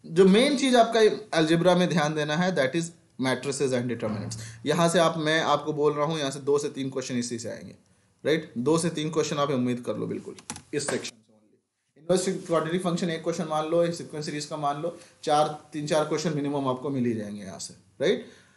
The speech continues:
इसके लिए भी आपको दो दिन का time अच्छा है, क्योंकि दो दिन आपको लग जाएंगे, आप ठीक से revision करना, क्या पता कि इस बार जो है algebra का section ज़्यादा आ जाए,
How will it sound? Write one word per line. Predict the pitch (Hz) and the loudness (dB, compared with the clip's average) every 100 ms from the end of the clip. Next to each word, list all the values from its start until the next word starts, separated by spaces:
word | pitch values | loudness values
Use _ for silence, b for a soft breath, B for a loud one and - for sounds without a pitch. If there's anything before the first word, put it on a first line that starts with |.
| B 190 | B -2
इसके | 190 262 | 0 4
लिए | 262 262 | 6 6
भी | 240 214 | 8 8
आपको | 185 185 202 220 220 - | 6 4 4 4 0 -6
दो | 135 165 | 2 4
दिन | 170 160 | 4 0
का | 160 156 | -2 0
time | 139 147 | 0 0
अच्छा | 151 - - | -4 -6 -2
है, | 143 180 | 0 0
क्योंकि | 202 135 | -4 -6
दो | 123 135 | 0 2
दिन | 143 135 | 2 0
आपको | 127 131 | -4 -2
लग | 123 131 | -2 -2
जाएंगे, | 139 147 165 | -4 -2 -4
आप | 156 | -6
ठीक | - 127 | -8 -8
से | 131 | -4
revision | 123 123 127 | -2 -2 -2
करना, | 131 127 147 | -4 -6 -6
क्या | 156 123 | -6 -4
पता | 123 123 123 | -4 -6 -6
कि | 127 | -6
इस | 123 | -6
बार | 127 120 | -2 -4
जो | 117 | -4
है | 123 | -4
algebra | 120 120 113 131 | -2 -2 -4 -4
का | 131 | -6
section | 135 - 135 | -12 -12 -8
ज़्यादा | 113 110 | -6 -8
आ | 98 | -12
जाए, | 101 | -18